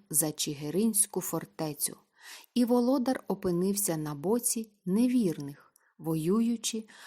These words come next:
проти православних співвітчизників. Розуміючи безвихідь становища, він поступається гетьманськими клейнодами на користь Івана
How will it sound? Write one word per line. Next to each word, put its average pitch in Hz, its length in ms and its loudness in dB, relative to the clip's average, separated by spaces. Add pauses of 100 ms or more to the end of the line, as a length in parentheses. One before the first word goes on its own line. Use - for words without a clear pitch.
(140)
проти 302 300 4
православних 202 1040 0
співвітчизників. 160 1300 -2 (720)
Розуміючи 247 880 4
безвихідь 170 720 0
становища, 233 800 0 (400)
він 294 220 6
поступається 214 1000 0
гетьманськими 196 1000 -2
клейнодами 220 880 -2 (260)
на 170 200 -2
користь 285 640 0
Івана 196 600 -2